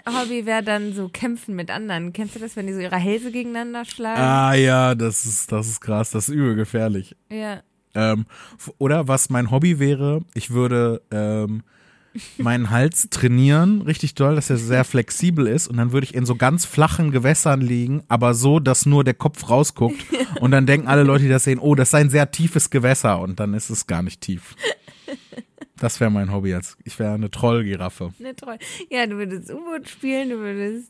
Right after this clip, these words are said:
Speaker 2: Ja.
Speaker 1: und wenn du, <laughs> okay, eins noch.
Speaker 2: Ja.
Speaker 1: Dann ist Schluss mit der Kategorie, was wäre dein Hobby, wenn du folgendes Tier wärst?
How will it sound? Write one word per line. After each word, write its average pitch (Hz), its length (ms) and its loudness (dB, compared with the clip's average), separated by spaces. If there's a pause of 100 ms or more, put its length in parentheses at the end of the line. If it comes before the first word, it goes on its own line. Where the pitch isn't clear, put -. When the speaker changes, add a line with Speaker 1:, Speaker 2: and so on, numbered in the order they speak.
(140)
Speaker 2:
Ja. 123 180 2 (320)
Speaker 1:
und 220 500 -4
wenn 202 380 -2
du, 190 540 -10 (720)
<laughs> - 720 -12
okay, 185 400 -4 (1080)
eins 226 280 0
noch. 156 300 -10
Speaker 2:
Ja. 113 280 2
Speaker 1:
Dann 233 200 2
ist 233 180 -6
Schluss 262 180 -8
mit 240 140 -8
der 220 100 -4
Kategorie, 214 540 -6
was 202 200 -6
wäre 208 180 -6
dein 196 220 -6
Hobby, 196 200 -6
wenn 185 140 -8
du 180 80 -8
folgendes 180 480 -8
Tier 220 220 -8
wärst? 233 320 -4